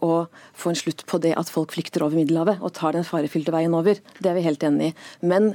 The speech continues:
fokuset blir feil ved å si at, eh, det er redningsskipene man må få slutt på for å få slutt på den veien. For det er ikke de som er grunnen til at folk velger å ta den ruten. Det er ett valg blant mange andre dårlige valg for å flykte fra, fra Libya. Og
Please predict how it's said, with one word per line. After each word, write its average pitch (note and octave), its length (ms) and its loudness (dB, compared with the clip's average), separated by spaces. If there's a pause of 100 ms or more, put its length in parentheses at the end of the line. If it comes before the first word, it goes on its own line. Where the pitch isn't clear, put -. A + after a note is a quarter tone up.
(100)
fokuset F3 400 -2
blir F3+ 140 2
feil G3+ 320 2
ved F3 100 -4
å F#3 80 0
si E3 240 0
at, D#3 220 -2
eh, E3+ 120 0 (220)
det F3 80 2
er F3 140 2
redningsskipene D#3 760 0
man E3+ 180 -2
må E3+ 120 0
få F3+ 80 -4
slutt F3 260 -4
på G#3+ 160 0 (200)
for - 240 -4
å D#3 80 -2
få D#3+ 100 -4
slutt D#3+ 180 -4
på E3+ 100 -4
den E3 160 2
veien. D#3+ 260 2 (180)
For - 80 -4
det F3 80 2
er D#3+ 80 -2
ikke E3 140 2
de E3 100 2
som F3+ 160 -2
er F3 60 2
grunnen D3+ 320 2
til E3+ 80 -2
at E3+ 80 -8
folk D#3+ 180 0
velger D#3 320 2
å D3+ 60 -4
ta D#3+ 160 -2
den D#3+ 220 0 (260)
ruten. F#3+ 320 2
Det F3+ 100 2
er E3 200 0
ett F3 240 -6
valg G3 280 2 (320)
blant E3+ 320 0
mange F3+ 240 0
andre D#3+ 320 2
dårlige D#3+ 400 2
valg G3 260 2
for F#3 160 -2
å E3 120 0
flykte D#3+ 400 -2 (400)
fra, E3 400 0
fra - 180 -4
Libya. D#3 320 2
Og F#3 240 0